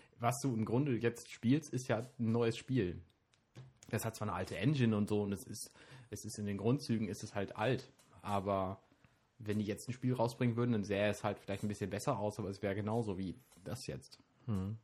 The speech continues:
Speaker 1: Also von daher, ich finde das Argument, dass das so alt ist, äh, eigentlich schwach. Zumal etliche Leute, die angefangen haben früher,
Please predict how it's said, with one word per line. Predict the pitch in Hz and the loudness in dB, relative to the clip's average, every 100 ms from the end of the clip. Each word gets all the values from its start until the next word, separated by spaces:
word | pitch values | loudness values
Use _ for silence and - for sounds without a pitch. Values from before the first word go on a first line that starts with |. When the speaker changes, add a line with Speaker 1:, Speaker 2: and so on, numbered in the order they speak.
| _ _ | _ _
Speaker 1:
Also | 90 92 | -14 -8
von | 95 | -4
daher, | 95 113 113 - - | -2 -2 -2 -6 -14
ich | - | -6
finde | - 123 | -2 0
das | 127 | 0
Argument, | 117 110 120 | 2 2 2
dass | 131 | 2
das | 123 - | 0 -2
so | 107 | 0
alt | 104 147 | 0 0
ist, | 117 - - - - - _ _ - | -2 -6 -12 -20 -20 -20 _ _ -10
äh, | 110 104 101 101 - 73 | -6 -6 -8 -14 -18 -12
eigentlich | 107 120 104 - | -6 -4 -6 -10
schwach. | - 95 92 - - _ _ _ _ | -8 -6 -6 -12 -20 _ _ _ _
Zumal | - 110 117 135 - | 0 4 6 4 0
etliche | 127 131 131 123 | -2 -2 0 2
Leute, | 113 117 127 127 | 6 4 4 -2
die | 117 104 - | -2 -4 -2
angefangen | 123 135 127 117 110 | 2 4 4 2 2
haben | 107 107 104 | 2 2 0
früher, | - 135 117 120 | 0 2 4 4